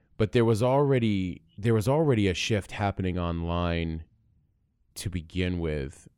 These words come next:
Um, do you, you know, oh, let's, let's first, let's, but let's go macro before we go micro, I guess. So in the macro, like, what have you noticed that,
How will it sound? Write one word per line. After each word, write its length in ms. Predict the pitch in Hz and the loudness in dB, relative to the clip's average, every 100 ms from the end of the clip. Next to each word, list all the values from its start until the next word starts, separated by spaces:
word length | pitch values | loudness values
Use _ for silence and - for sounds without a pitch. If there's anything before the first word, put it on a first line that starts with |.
| _ | _
Um, 640 | 90 92 85 82 76 76 80 _ _ _ _ _ _ - - - _ _ _ _ _ | -4 -2 -2 -4 -6 -8 -12 _ _ _ _ _ _ -20 -20 -20 _ _ _ _ _
do 160 | 107 120 | -2 2
you, 340 | 139 151 147 - | 4 4 2 -2
you 160 | - 147 | -10 -10
know, 80 | - | 2
oh, 300 | 151 156 156 | 4 4 2
let's, 240 | 165 196 - | 2 0 0
let's 180 | 165 214 | 0 0
first, 240 | - 165 | -2 -4
let's, 300 | - 127 139 | -2 -4 -4
but 240 | - 120 - | -4 -6 -2
let's 160 | 117 | 0
go 120 | - 107 | 2 2
macro 420 | 98 90 90 87 | 4 2 0 -2
before 200 | 82 82 | -4 -2
we 80 | 78 | -2
go 120 | 80 | -2
micro, 360 | 80 78 85 | -2 -2 -2
I 80 | 80 | -2
guess. 300 | 80 82 - | 0 -2 -4
So 280 | - - 135 | -4 4 6
in 80 | 127 | 6
the 60 | 139 | 0
macro, 380 | 151 185 139 | -4 -2 2
like, 220 | 117 104 - | 4 2 0
what 300 | 110 127 190 | -2 2 2
have 120 | 165 | 4
you 140 | 131 | 2
noticed 380 | 120 104 101 - | 4 4 2 0
that, 320 | 98 90 80 | 0 0 -2